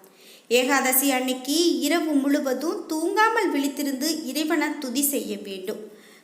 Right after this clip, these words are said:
பிறகு மறுநாள் காலை துவாதசி அன்னைக்கு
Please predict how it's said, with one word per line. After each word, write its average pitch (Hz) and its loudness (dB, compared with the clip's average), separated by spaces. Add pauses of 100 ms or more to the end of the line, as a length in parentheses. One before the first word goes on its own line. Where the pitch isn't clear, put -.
பிறகு 302 4
மறுநாள் 294 6
காலை 269 4
துவாதசி 262 2
அன்னைக்கு 277 0